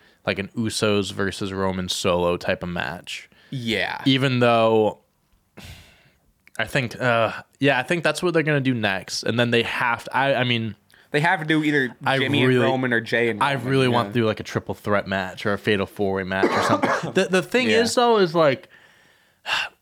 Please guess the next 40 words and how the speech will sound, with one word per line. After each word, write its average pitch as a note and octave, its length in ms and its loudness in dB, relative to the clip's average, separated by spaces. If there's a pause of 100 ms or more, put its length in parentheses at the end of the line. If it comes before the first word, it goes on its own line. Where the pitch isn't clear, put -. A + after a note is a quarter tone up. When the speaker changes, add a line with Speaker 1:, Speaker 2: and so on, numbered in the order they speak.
(120)
Speaker 1:
you G3 140 2
could A3 220 0
stretch - 640 -2
this A#2+ 260 0
out A2 260 2
a A2 80 4
little G#2 300 2
bit F#2+ 320 -2
'cause D3+ 200 0
he D4+ 180 6
could F#3+ 340 2
realistically A#2+ 600 4
have, G#2+ 240 0
like, G#2 120 2
a G2+ 60 0
match G2+ 340 0
against G2+ 300 -4
Jimmy, G2+ 320 0
then F2+ 140 -12
Speaker 2:
That's A2 180 0
Speaker 1:
a - 20 2
Speaker 2:
what C#3+ 100 2
I B2 100 2
Speaker 1:
match A#2 80 -4
Speaker 2:
mean. C3+ 100 0
Speaker 1:
against A2+ 260 -2
Speaker 2:
Yeah. A2+ 160 2
Speaker 1:
Jey, A#2+ 220 4
and A2+ 80 2
then A2+ 80 2
a A2+ 40 2
match A2+ 260 0
Speaker 2:
Yeah. G#2 80 2
Speaker 1:
against A#2 260 0
Solo. A2+ 520 4
So - 140 -6
you F3+ 100 -2
can A#3+ 140 -8
kinda, G#3 280 2
like, A#2+ 260 2